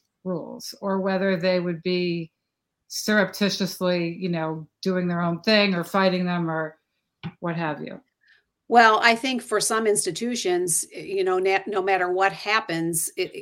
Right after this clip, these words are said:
Speaker 2: it's going to be a, a difficult progression to get them to actually follow the law. And, uh, these regulations now stand as law, uh, have the force of law. And so, um,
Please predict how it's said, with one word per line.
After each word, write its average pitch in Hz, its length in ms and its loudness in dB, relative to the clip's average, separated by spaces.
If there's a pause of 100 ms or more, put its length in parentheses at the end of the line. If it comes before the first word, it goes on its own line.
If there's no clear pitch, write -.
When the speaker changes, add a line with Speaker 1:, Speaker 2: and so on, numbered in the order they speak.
Speaker 2:
it's 185 200 -6
going 185 260 0
to 185 80 -4
be 165 400 0
a, 151 300 -6
a 170 140 -2
difficult 180 840 -2
progression 175 680 0
to 185 100 -6
get 180 300 0
them 170 220 -2
to - 160 -6
actually 170 420 -2
follow 170 360 -2
the 170 80 -10
law. 165 440 -4 (420)
And, 175 320 -2
uh, 175 200 0
these 180 240 -2
regulations 180 840 0
now 175 260 0
stand 196 460 -2
as 156 180 -4
law, 156 420 0 (120)
uh, 151 80 -2
have 175 240 -6
the 165 80 -8
force 220 340 -4
of 160 140 -6
law. 156 320 -4 (460)
And 185 200 2
so, 180 540 2
um, 170 440 0